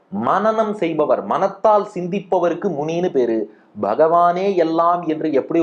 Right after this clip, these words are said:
எப்போது ஒருவர் சிந்தித்துக் கொண்டிருக்கிறாரோ அவர் மாமுனின்னு அழைக்கப்படுகிறார். அப்போ விஸ்வாமித்திரர் என்ன பண்ணார்? என் யாகத்தை ராமன் தான் காத்து தர வேண்டும், அடியேன் அவனுடைய தொண்டன், ராமன் தான் நமக்கு தலைவன், அந்த தலைவனே கதின்னு இருந்துட்டாரோ இல்லையோ,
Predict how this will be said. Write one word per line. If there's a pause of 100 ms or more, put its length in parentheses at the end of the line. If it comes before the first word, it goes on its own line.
(120)
எப்போது
ஒருவர்
சிந்தித்துக்
கொண்டிருக்கிறாரோ (260)
அவர்
மாமுனின்னு
அழைக்கப்படுகிறார். (160)
அப்போ
விஸ்வாமித்திரர்
என்ன
பண்ணார்? (220)
என்
யாகத்தை
ராமன்
தான்
காத்து
தர
வேண்டும், (180)
அடியேன்
அவனுடைய
தொண்டன், (280)
ராமன்
தான்
நமக்கு
தலைவன், (220)
அந்த
தலைவனே
கதின்னு
இருந்துட்டாரோ
இல்லையோ,